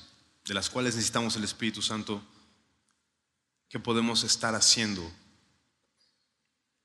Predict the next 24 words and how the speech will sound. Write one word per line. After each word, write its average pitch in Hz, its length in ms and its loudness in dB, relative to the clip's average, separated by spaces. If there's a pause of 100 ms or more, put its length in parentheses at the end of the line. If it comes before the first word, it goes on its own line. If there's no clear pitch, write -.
(320)
para 101 220 0
cumplir 104 300 -2
con 101 180 -2
este 95 220 -2
llamado 90 460 -2
que 98 100 -12
tú 104 200 -8
y 95 60 -4
yo 90 120 -6
tenemos. 85 560 -12 (360)
Evidentemente, 113 640 4
predicar 104 420 2
el 101 100 0
Evangelio, 107 520 -2 (100)
evidentemente. 107 880 -2 (1080)
A - 100 -16
quien 101 220 -6
podamos, 98 520 -2
a - 120 -8
toda 113 240 -2
criatura, 104 460 2
diría 95 460 0 (720)
Marcos. 87 540 -8 (1300)
Pero 131 360 4